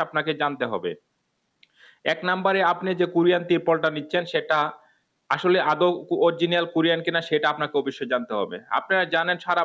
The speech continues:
বাংলাদেশে সবচেয়ে জনপ্রিয় তিরপল হলো আরইপি ব্র্যান্ডের made in কোরিয়ান যে তিরপলটা আছে, ওইটা। এটা জনপ্রিয় হওয়ার পিছনে একটাই কারণ, যে আরইপি ব্র্যান্ডের তিরপলগুলা কিন্তু টিকসই অনেক দিন হয়, এবং কি, এই তিরপলগুলা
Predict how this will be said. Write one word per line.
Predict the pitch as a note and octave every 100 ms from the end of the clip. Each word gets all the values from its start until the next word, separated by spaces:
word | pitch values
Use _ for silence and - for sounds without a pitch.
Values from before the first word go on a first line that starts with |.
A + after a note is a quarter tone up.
| E3
বাংলাদেশে | E3+ E3 D#3+ D#3+ D#3
সবচেয়ে | D#3 - D3
জনপ্রিয় | E3 E3 E3 D#3 D#3
তিরপল | D3 D3+ D#3
হলো | D#3 D#3+ - C#3
আরইপি | D#3 D#3 D#3+ D3
ব্র্যান্ডের | D3 D3+ D#3 - D3
made | C#3+ D3+
in | D3
কোরিয়ান | D3 C#3+ D3 C#3+
যে | C#3+ C#3+
তিরপলটা | C#3+ D3+ C#3 E3
আছে, | E3+
ওইটা। | C3 A2 F#2 E2 _ _ _ _ _ _ _
এটা | - D#3 D#3
জনপ্রিয় | F3 E3+ F3 E3
হওয়ার | D#3+ E3+ E3 -
পিছনে | D#3 D#3 D#3+
একটাই | D#3 D3+ E3
কারণ, | D#3+ C#3+ D#3 F#3 - - _ -
যে | B2+ D#3
আরইপি | F3+ F3+ F3 E3+
ব্র্যান্ডের | E3+ E3+ F3 E3+
তিরপলগুলা | E3+ D#3+ F3 E3+ E3+ E3 D#3+
কিন্তু | D#3 D#3 D#3+ D3+
টিকসই | E3+ - D#3+ D#3
অনেক | D#3 D3+ D3+
দিন | E3
হয়, | D#3+ E3+ F3 - D3+
এবং | F3 F3+
কি, | D#3 B2+ B2 _ _ _
এই | D#3+ F3 F3+
তিরপলগুলা | F3+ F3+ F3+ D3+ E3+